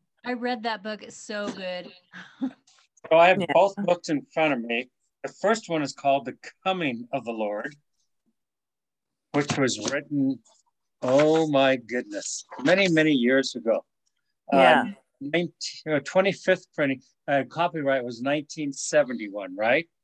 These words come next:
Speaker 3: Mm-hmm.
Speaker 2: And then the s-, Second Coming of the Lord, which he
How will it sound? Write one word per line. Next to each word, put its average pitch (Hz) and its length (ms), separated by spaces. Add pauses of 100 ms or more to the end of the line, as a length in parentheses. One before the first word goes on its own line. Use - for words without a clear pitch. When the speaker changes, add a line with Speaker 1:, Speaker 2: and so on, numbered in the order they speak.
(640)
Speaker 3:
Mm-hmm. 190 480 (220)
Speaker 2:
And 131 260
then 147 240
the 127 60
s-, - 380 (120)
Second 233 680
Coming 123 360
of 110 100
the 113 80
Lord, 107 380 (580)
which - 240
he 131 100